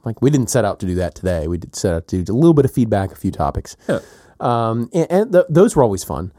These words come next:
Speaker 1: But, um, we, we've done fewer of those over, over time. We've, we've do-, tended to do more guests now,
Speaker 2: Yeah.
Speaker 1: and then mailbag in between. What used to be, we would always do mailbag in advance. We just put it in, in the pre-roll.
Speaker 2: Right.
Speaker 1: And then bring on the guest. And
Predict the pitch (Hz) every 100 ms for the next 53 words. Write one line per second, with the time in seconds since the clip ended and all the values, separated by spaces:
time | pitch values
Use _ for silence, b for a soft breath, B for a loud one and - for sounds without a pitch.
0 | b b b 143 139 - _ _ 135 117
1 | 120 - _ - 170 170 175 156 185 -
2 | 262 269 104 92 82 - 90 90 - 98
3 | 98 101 135 131 143 131 147 139 - 175
4 | 147 135 131 127 127 117 135 156 147 -
5 | - - 78 71 120 202 120 120 113 117
6 | 127 104 90 85 98 98 95 139 123 98
7 | 139 190 196 180 139 123 120 113 151 127
8 | - 110 101 95 104 113 95 90 92 107
9 | 107 90 113 110 - 107 95 - - 104
10 | 101 95 92 82 _ - - 113 92 73
11 | 180 110 - - 147 151 147 120 107 113
12 | 110 107 95 92 139 110 - -